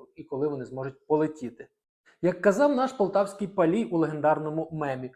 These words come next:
"А мені нравиться, як воно горить. Люди суетяться, пожарки приїжджають". А ви, до речі, як думаєте, шановні глядачі, чи правильно наші сили оборони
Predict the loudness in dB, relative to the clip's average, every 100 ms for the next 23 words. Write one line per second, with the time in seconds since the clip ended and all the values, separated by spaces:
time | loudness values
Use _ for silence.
0 | _ -6 0 2 4 6 6 2 0 -2
1 | 0 0 0 2 4 4 2 -8 0 0
2 | 0 -2 -4 0 6 6 6 -4 -6 -8
3 | 2 2 2 -6 -2 -2 2 2 2 0
4 | -10 _ _ _ _ _ _ _ 0 4
5 | 2 2 -2 0 4 4 4 0 -4 -8
6 | -10 -10 -8 -6 -6 -6 -8 -8 -12 -14
7 | _ _ 0 2 2 4 6 6 4 0
8 | -4 -6 -6 -6 -6 -8 -4 -2 0 0
9 | 0 2 0